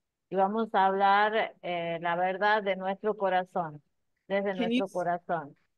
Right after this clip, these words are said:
Speaker 2: can you see how that does not put the other person on defense at all?
Speaker 1: ¿Puedes ver cómo esto no pone a la otra persona en, a la defensiva?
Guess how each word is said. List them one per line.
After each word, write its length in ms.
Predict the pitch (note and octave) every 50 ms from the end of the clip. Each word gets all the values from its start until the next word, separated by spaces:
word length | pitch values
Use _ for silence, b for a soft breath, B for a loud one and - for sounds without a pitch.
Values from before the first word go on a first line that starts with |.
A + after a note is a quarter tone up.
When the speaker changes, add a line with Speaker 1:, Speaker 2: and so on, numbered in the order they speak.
| _ _ _ _ _ _ -
Speaker 2:
can 160 | B3 A#3+ A#3+
you 100 | B3 C4+
see 300 | C4 C4+ - C4 B3+ C4
how 260 | C4 B3 C4 A#3+ A#3 A3+
that 340 | G3 G#3+ G#3+ A3+ B3 - - - _ _ -
does 240 | - A3 A3+ A3 G#3+
not 360 | A3+ A3+ A3 A#3+ - - -
put 200 | - C4+ A#3 A#3 -
the 140 | G#3+ G3+
other 180 | G#3 G#3 G#3+ A3
person 460 | A3 - A3 A3 G#3+ G#3 - A3+ G#3 G3+
on 160 | G3 G3 G3
defense 500 | F#3 F#3+ F#3 - - F#3+ F#3+ G3 G3+ -
at 120 | D#3 E3 E3
all? 360 | D#3+ D#3+ E3+ F#3 F#3+ - _ _ _ - _ _ _ _ _ _ _ _ _ _ _ _ _ _ _ _ _ _ - -
Speaker 1:
¿Puedes 260 | A3 A#3 A#3+ B3 B3
ver 200 | A#3+ A#3 A#3+ A#3+ - -
cómo 280 | A#3 B3 A#3+ A#3 A3+
esto 400 | A3+ A#3+ B3 B3 - - B3 A3
no 260 | G#3+ A3 A3 A#3 A3+ -
pone 320 | - B3+ C4+ C#4 C4+ B3+
a 80 | A3+ G#3
la 180 | G3+ G3 G3 G3+
otra 240 | G#3 G3 A3 A3+
persona 760 | A3 - G#3 G3+ G3+ - A3 G#3+ A3 A3+ A#3 A3 G3+ - - -
en, 200 | - F3+ F#3 F3 E3 -
a 100 | F3 F#3
la 120 | F#3 F3+
defensiva? 680 | F#3 F#3+ - G3 F#3+ F3+ - - B3+ C4 B3 A3+ F#3